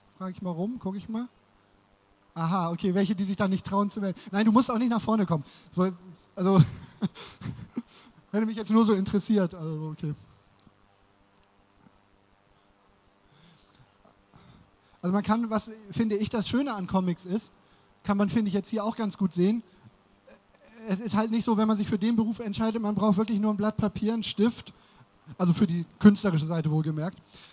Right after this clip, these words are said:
ähm, und nochmal vielleicht irgendwie noch einen Stift. Also es ist wirklich ein Medium, das im Prinzip jeder ergreifen kann. Und dann kommt's wirklich nur noch drauf an, dass man sagt,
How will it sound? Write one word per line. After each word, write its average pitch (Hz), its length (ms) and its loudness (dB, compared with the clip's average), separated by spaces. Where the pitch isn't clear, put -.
ähm, 190 320 0
und 196 120 4
nochmal 208 300 2
vielleicht 208 340 -2
irgendwie 196 160 0
noch 220 140 6
einen 196 100 2
Stift. - 360 2
Also 190 200 -2
es 208 80 -2
ist 180 40 -2
wirklich 226 220 0
ein 220 100 0
Medium, 226 560 0
das 208 180 0
im 220 120 -8
Prinzip 202 420 0
jeder 214 320 0
ergreifen 190 520 -6
kann. 220 420 -4
Und 202 120 -4
dann 208 120 -2
kommt's 233 220 0
wirklich 226 200 -2
nur 220 140 2
noch 220 140 0
drauf 202 260 -4
an, 202 180 -6
dass 202 140 -4
man 202 160 0
sagt, 196 260 -4